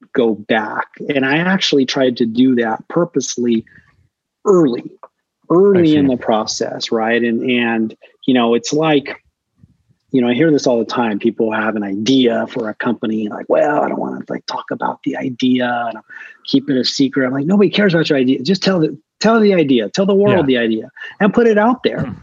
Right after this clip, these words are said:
Speaker 1: right? And your idea could be for a company. It could be like, "I wanna write this book, but I don't wanna tell anybody what the book is gonna be about. It's a secret." No, just tell people what the book is about. And if they can copy whatever it is you're doing based on what you describe, well, it wasn't gonna be a bestseller anyway,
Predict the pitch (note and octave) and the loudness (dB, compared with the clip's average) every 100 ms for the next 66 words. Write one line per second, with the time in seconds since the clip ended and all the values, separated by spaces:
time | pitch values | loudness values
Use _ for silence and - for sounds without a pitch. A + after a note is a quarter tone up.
0 | - - - A2 B2+ C#3+ D3 D#3 F3+ E3+ | -20 -18 -6 -2 0 0 2 4 2 2
1 | E3+ D3+ B2 E3+ E3 D#3+ C3 C#3 B2+ D#3 | 2 0 -2 -2 0 0 0 -2 -2 -2
2 | C#3+ C#3 D3 B2+ - D3 C#3+ - A2+ C#3 | -2 -2 -2 -4 -4 -2 -2 -2 -4 -2
3 | C3 A#2 - C3+ C3 C3 C3 B2 G2 C3+ | -2 -4 -4 -2 -2 -2 -4 -6 -6 -6
4 | B2+ C#3 - - - - _ - C#3+ C#3+ | -4 -6 -6 -20 -20 -20 _ -4 0 0
5 | A#2+ B2+ B2+ C3 - - C#3 C3 C3 C3 | 0 -2 -2 -4 -6 -6 -4 -2 -2 -4
6 | - G3 B2+ A2+ D#3 F3+ E3+ D#3+ C3+ G#2+ | 0 2 2 -2 0 0 2 2 0 -2
7 | G2+ _ _ _ _ _ - D3 D3+ C3+ | -4 _ _ _ _ _ 0 0 2 2
8 | D3 D3+ A#2 A2+ A2+ G2+ - C#3 C3+ B2 | 2 2 0 -2 -2 -2 0 2 2 2
9 | D3+ D#3+ C#3 - - - - - F#3+ E3 | 2 4 2 -2 -14 -20 -6 -2 2 4
10 | C3 C#3 D3 C#3 C#3 C3+ B2 B2 A#2 C#3 | 4 4 2 4 4 2 0 0 0 2
11 | E3+ B2+ A#2 A#2 - _ _ C#3 C3+ C3+ | 2 2 0 -4 -12 _ _ 0 0 0
12 | C#3 C3 A#2+ A#2 A2 B2 C3 B2+ A#2 - | -2 0 0 -2 -2 -2 -2 0 -2 -2
13 | - D#3 A#2+ A2+ A2+ B2 A#2+ A#2+ B2+ B2+ | -2 -2 -2 -2 -2 -2 -2 -4 -2 2
14 | C3+ B2+ B2 A2+ A#2 G#2+ A2+ - A2+ G#2 | 2 2 0 0 0 -2 -4 -4 -6 -6
15 | G2+ | -10